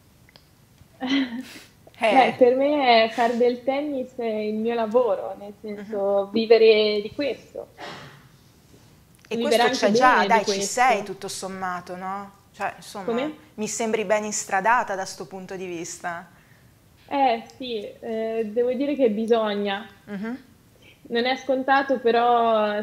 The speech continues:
Speaker 1: si deve essere così, nel senso belli instradati e avviati. Quello deve iniziare.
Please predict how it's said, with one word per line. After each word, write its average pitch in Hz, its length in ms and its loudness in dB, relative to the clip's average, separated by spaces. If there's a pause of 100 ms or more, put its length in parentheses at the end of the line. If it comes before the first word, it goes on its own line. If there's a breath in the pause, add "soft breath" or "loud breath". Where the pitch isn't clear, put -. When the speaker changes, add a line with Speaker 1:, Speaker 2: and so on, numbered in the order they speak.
Speaker 1:
si 214 100 -10
deve 202 220 -2
essere 202 920 0 (600)
così, 202 460 4 (420)
nel 214 160 -2
senso 208 360 6
belli 208 260 10
instradati 220 880 6
e 202 40 4
avviati. 185 720 0 (340)
Quello 220 200 4
deve 220 240 8
iniziare. 196 600 -2